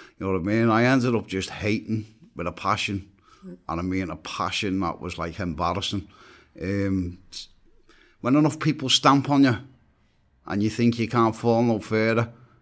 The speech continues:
you know what I mean? You go from, like, a hostel, I've just said to you, "That's humiliating in itself." When we put people in the gutter, 'cause that's where they are, we're gonna let them die in the gutter and show them, "No humanity whatsoever. That's somebody's child.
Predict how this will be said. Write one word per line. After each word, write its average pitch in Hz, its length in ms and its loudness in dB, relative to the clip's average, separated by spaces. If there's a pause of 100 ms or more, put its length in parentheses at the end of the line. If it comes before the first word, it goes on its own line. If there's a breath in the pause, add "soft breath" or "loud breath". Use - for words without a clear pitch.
(140)
you 98 100 -6
know 95 60 -4
what 90 200 -2
I - 40 0
mean? 104 260 0
You 107 160 0
go 123 160 6
from, 110 320 0
like, 104 180 0
a 104 100 -2
hostel, 120 340 0
I've 95 80 -10
just 117 200 -4
said 117 200 0
to 117 80 -6
you, 110 60 -2
"That's 123 200 -2
humiliating 156 640 4
in 117 120 2
itself." - 680 -2 (960 soft breath)
When 151 180 0
we 156 100 0
put 147 260 -6
people 147 300 -4
in 147 120 0
the 117 60 0
gutter, 135 500 -4 (380)
'cause - 160 -20
that's - 180 -16
where 123 140 0
they 98 160 -2
are, 117 280 2 (720 soft breath)
we're 160 120 -8
gonna 196 200 -4
let 185 220 -4
them 143 160 -4
die 139 240 0
in 185 80 -2
the 180 80 -4
gutter 165 400 -4 (960)
and 104 120 -6
show 123 240 0
them, 117 220 0
"No 147 160 2
humanity 143 640 0
whatsoever. 127 720 -2
That's - 220 -8
somebody's 151 400 -2
child. 131 560 0